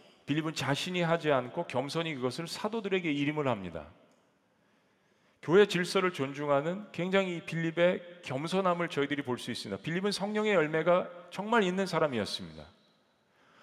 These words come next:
엄청난 하나님의 역사를 통해서 그 어려운 사마리아 성에 혼자 몸으로 들어가서 놀라운 부흥의 역사를 일으키면서도 아직 이 성령님의 어떤 그 역사를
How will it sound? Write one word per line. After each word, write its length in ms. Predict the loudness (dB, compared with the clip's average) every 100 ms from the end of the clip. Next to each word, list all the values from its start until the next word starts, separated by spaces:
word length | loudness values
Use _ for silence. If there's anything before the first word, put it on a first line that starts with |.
| -14 -2
엄청난 540 | 0 0 0 4 6
하나님의 380 | 8 6 6 4
역사를 340 | 4 4 4 4
통해서 520 | 0 -2 2 4 4
그 180 | 4 2
어려운 400 | 6 8 8 6
사마리아 460 | 4 2 4 6 4
성에 420 | 2 0 0 0 -8 -20 -20 _ _ _ _ _ _ _ -8
혼자 260 | 0 6 6
몸으로 360 | 6 4 4
들어가서 720 | 4 4 6 4 4 0 -2 -8 -4
놀라운 440 | 4 8 8 6 2
부흥의 260 | 0 2
역사를 360 | 2 4 2 4
일으키면서도 1040 | 2 0 -2 -4 -4 -4 -2 -2 -2 -6 -16 -20 _ -20 _ -2
아직 340 | 2 2 0 -4 -8
이 460 | -4 -2 -2 -4
성령님의 880 | -8 -6 -2 0 0 2 4 6 4
어떤 340 | -2 2 0 0
그 180 | 2 2
역사를 680 | 2 2 2 2 0 -2